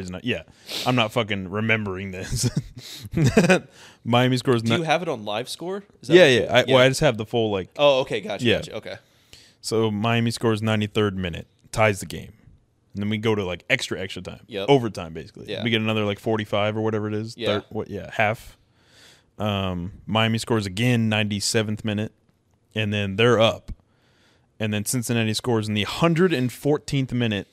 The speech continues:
Speaker 1: to send it to penalties.
Speaker 2: Fuck.
Speaker 1: And Miami wins penalties five four.
Speaker 2: Yeah, Miami will always win the game if it goes to
Speaker 1: <laughs> Penalties,
Speaker 2: penalties.
Speaker 1: every time.
Speaker 2: Always.
Speaker 1: <laughs> Every
Speaker 2: Their
Speaker 1: time.
Speaker 2: kickers are f-,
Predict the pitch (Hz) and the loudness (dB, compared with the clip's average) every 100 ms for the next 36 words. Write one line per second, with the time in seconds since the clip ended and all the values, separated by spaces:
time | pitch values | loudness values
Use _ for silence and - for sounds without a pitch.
0 | - 117 - 123 113 - - 180 135 120 | -10 -6 0 0 0 0 2 2 2 0
1 | 110 107 - - - - - - - _ | 0 -2 -6 -10 -20 -20 -20 -20 -20 _
2 | - 110 110 113 110 110 107 117 104 101 | -4 0 2 2 2 0 -2 -4 -4 -6
3 | 90 95 90 - 82 - - 95 - 117 | -6 -4 -4 -6 -12 -12 -12 -12 -10 -10
4 | 127 127 117 120 113 113 113 - 113 101 | -8 -8 -8 -8 -8 -6 -8 -10 -12 -12
5 | 107 104 101 98 104 104 135 - - 117 | -12 -12 -12 -14 -18 -2 4 6 4 -2
6 | 104 - 127 120 120 110 113 101 95 - | -2 2 2 4 4 4 2 -2 -4 4
7 | - 220 170 147 147 160 123 139 131 185 | 6 6 2 2 2 2 0 -2 -4 -4
8 | 196 - _ _ - 113 107 | -6 -8 _ _ -14 -12 -12